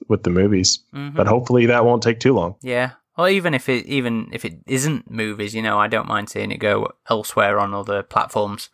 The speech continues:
Speaker 2: T V
Speaker 1: Oh, you mean
Speaker 2: shows.
Speaker 1: like a show or
Speaker 2: Yeah,
Speaker 1: streaming?
Speaker 2: streaming
Speaker 1: That would
Speaker 2: stuff
Speaker 1: be
Speaker 2: like
Speaker 1: an
Speaker 2: that.
Speaker 1: interesting new frontier for the Alien universe, I think.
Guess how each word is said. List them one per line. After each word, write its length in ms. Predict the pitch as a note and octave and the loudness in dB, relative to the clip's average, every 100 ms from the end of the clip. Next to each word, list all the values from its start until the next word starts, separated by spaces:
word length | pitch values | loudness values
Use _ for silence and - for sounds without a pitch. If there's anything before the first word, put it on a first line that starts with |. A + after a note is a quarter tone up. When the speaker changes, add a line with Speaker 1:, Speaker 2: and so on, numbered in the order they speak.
| - | -12
Speaker 2:
T 100 | - | 0
V 60 | C3+ | 4
Speaker 1:
Oh, 40 | |
you 160 | A#2+ A2 | 4 4
mean 80 | G#2+ | 2
Speaker 2:
shows. 60 | |
Speaker 1:
like 180 | F#2+ G#2 | 2 2
a 80 | A2 | 2
show 400 | - G#2 F#2+ G2 | 2 2 2 0
or 100 | G2 | 0
Speaker 2:
Yeah, 60 | |
Speaker 1:
streaming? 320 | F#2+ - G2+ G2 | -4 -4 -2 -2
Speaker 2:
streaming 300 | A2 G#2+ G#2+ | -4 -4 2
Speaker 1:
That 180 | F#3 | 4
would 60 | A#3+ | 4
Speaker 2:
stuff 20 | A#3 | 4
Speaker 1:
be 40 | |
Speaker 2:
like 80 | A3 | 2
Speaker 1:
an 60 | F3+ | 2
Speaker 2:
that. 60 | |
Speaker 1:
interesting 580 | E3+ - D#3+ - D#3 D3 | 0 -2 -6 -4 -2 2
new 280 | C#3 C#3 C3+ | 2 4 2
frontier 760 | C3+ C3+ C3 C3 C#3+ G#2+ F#2 _ | 2 0 2 2 2 2 -2 _
for 180 | - G#2 | -2 2
the 80 | F#2+ | 4
Alien 400 | G#2 G#2 G2 G2 | 4 2 2 2
universe, 500 | G#2+ G2 F2 - F#2+ | 2 2 0 0 2
I 120 | F#2 | 2
think. 380 | G#2+ G2 - | 2 0 -2